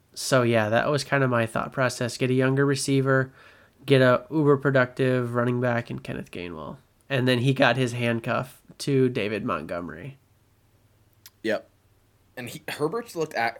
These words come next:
Speaker 2: Herbert's looked nice. Granted, the Chicago O-line is awful, but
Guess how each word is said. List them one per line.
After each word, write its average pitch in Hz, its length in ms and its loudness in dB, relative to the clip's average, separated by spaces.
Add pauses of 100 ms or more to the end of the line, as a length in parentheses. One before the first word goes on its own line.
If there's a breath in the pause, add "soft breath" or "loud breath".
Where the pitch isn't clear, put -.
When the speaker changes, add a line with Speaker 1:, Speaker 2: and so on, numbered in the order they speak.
(140)
Speaker 2:
Herbert's 180 380 -6
looked - 160 -6
nice. 101 420 -2
Granted, 104 400 -4
the 95 80 -4
Chicago 104 460 -4
O-line 98 400 -8
is 85 240 -8
awful, 95 520 -6 (1400)
but 104 420 2